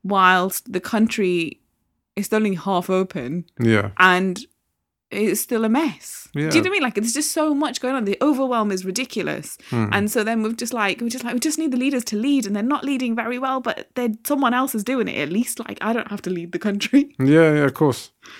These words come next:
Speaker 2: I think what you, I think what are you really supposed to do, or who are you supposed to believe? Um, you know, because, like,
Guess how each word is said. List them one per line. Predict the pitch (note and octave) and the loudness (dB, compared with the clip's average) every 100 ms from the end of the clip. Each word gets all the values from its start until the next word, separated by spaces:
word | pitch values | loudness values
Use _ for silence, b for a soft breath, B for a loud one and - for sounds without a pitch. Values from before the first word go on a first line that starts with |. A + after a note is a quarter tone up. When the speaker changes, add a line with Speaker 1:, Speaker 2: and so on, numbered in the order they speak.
| B | B
Speaker 2:
I | G#3 | 6
think | C4 | 8
what | B3+ B3 | 8 4
you, | A3 F3 | 4 6
I | |
think | F#3 E3 | 6 6
what | E3+ F#3+ | 6 6
are | G3+ | 4
you | E3+ D3 | 2 2
really | D3 D#3+ D#3 | 2 4 2
supposed | - D3+ - C#3+ - | 4 4 4 2 2
to | C3+ | -2
do, | G#2 A#2+ B2+ G2+ G2+ G2+ | 4 6 6 4 0 0
or | A2+ | 2
who | A#2+ | 4
are | D#3 D3+ | 4 4
you | C#3 | 0
supposed | - C#3+ C3 | 4 4 4
to | B2 | -2
believe? | F#2 A2+ A#2 A#2+ G2 G2 - b b b b | 2 4 6 6 4 -2 -14 b b b b
Um, | A#2+ A2 A2 G#2 G2 _ | 8 10 8 6 -2 _
you | F#3+ | 4
know, | F3 | 6
because, | F3 F3 D3+ D3 - | 6 4 2 -6 0
like, | C3+ | 0